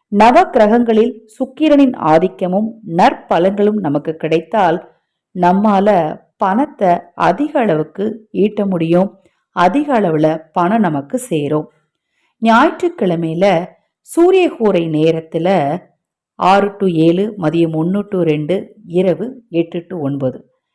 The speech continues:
இந்த நேரத்துல எந்த நேரம் உங்களுக்கு சாத்தியமோ, அந்த நேரத்துல திருமார்பின் திருமார்பில் வாசம் செய்யக்கூடிய மகாலட்சுமி தாயார மனதார நினைச்சிட்டு,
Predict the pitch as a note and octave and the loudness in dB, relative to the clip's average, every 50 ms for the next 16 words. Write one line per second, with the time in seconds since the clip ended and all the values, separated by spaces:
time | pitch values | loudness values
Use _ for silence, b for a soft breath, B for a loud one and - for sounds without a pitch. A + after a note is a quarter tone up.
0 | _ _ - G3+ G3 F#3+ F3 D#3+ D#3+ D#3+ F#3 G#3 A3 G#3+ - - D3+ C#3 E3+ G#3+ | _ _ -8 -4 0 0 2 2 2 2 2 2 0 -4 -10 -8 -6 -4 -4 -6
1 | A3 - _ _ _ _ _ _ - F#3 F3 G3 A#3+ C4 E4 F4 D#4+ C#4+ C4 B3 | -6 -10 _ _ _ _ _ _ -6 -2 0 0 2 2 0 2 2 4 4 2
2 | A#3+ A#3+ A#3 F#3 E3 D#3 D#3 D3 D3 - - - C#3+ - - E3 D3+ D#3+ D#3+ - | 2 0 0 -4 -4 -4 -4 -6 -6 -8 -12 -14 -14 -10 -6 -4 -4 -4 -4 -6
3 | F#3 E3+ E3 D#3+ F3 G3+ G3+ F3 D#3 - - _ _ _ _ _ _ - D#3+ D#3+ | -6 -6 -4 -2 0 2 2 2 0 -2 -10 _ _ _ _ _ _ -4 -2 2
4 | F#3 G#3+ A3+ B3+ A3+ G3 F3 D#3+ D#3+ D#3+ D#3 - - C#3 C#3+ F3+ B3 - - - | 2 4 4 4 2 2 2 0 0 -2 -4 -8 -8 -4 0 0 0 -2 -4 -20
5 | _ _ _ _ _ - D#4 E4+ F#4 G4 F#4+ F4+ D#4+ D4+ C#4+ C4+ B3+ A#3+ G#3 A3 | _ _ _ _ _ -2 0 0 0 2 2 4 4 4 4 4 2 2 2 0
6 | G#3+ G#3+ G3+ - A#3 A#3+ C4 D4+ D#4 D#4 C#4 B3 A#3 G#3+ F#3+ F3+ F3+ F3+ F3+ F3 | 0 0 0 2 2 2 2 2 2 2 4 4 4 2 2 0 -2 -2 -2 0
7 | E3+ F3 G#3 A#3 A3+ - A3+ G#3+ G#3 - G3+ F#3 F3+ E3+ E3 - - - E3+ E3+ | 0 2 2 0 0 -2 -4 -4 -2 -2 -4 -2 -2 -2 -2 -4 -6 -6 -4 -2
8 | E3 E3 D#3 D#3 D#3 - F#3+ A#3 B3 B3+ B3 A#3+ A#3+ - - - G3 F3 - - | 0 0 0 0 -2 -2 0 0 0 2 2 0 -4 -6 -8 -8 -8 -8 -6 -4
9 | D#3 D3+ D3 D#3+ D#3+ D#3 D3+ D3+ D3 C#3+ D3 C#3+ C#3+ D3+ D#3+ D#3+ E3 E3+ F#3 G3+ | -4 -2 -2 -2 -2 -4 -4 -6 -6 -8 -8 -8 -6 -4 -2 0 0 2 2 2
10 | G#3+ G3 F3 D3+ D3 E3+ - - - F3 - - A3+ G3 E3+ F3+ - | 0 -2 -4 -6 -8 -10 -10 -10 -12 -8 -4 -2 0 0 0 -2 -4